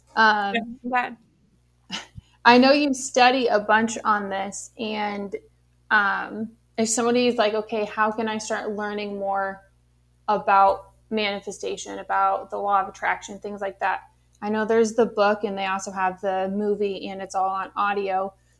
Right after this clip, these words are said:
Speaker 1: But
Speaker 2: Mm-hmm.
Speaker 1: what other resources would you send somebody to?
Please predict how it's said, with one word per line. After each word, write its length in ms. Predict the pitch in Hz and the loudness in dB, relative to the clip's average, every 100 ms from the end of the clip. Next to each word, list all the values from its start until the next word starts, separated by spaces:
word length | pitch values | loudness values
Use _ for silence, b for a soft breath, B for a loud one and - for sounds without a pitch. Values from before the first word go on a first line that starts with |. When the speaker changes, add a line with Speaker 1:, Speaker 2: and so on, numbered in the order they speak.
| _ | _
Speaker 1:
But 220 | 254 220 | -2 0
Speaker 2:
Mm-hmm. 140 | 233 - _ | -2 -12 _
Speaker 1:
what 180 | - 247 | 4 4
other 260 | 262 262 247 | 6 4 2
resources 1040 | 208 214 214 190 190 - 202 190 190 - _ _ - | 2 -2 -2 -6 -6 -8 -8 -8 -10 -14 _ _ -6
would 160 | 208 | -4
you 120 | 208 208 | -2 -4
send 300 | - 214 208 | -4 -6 -6
somebody 380 | 214 196 185 | -8 -8 -10
to? 380 | 196 - - 220 | -10 -10 -10 -12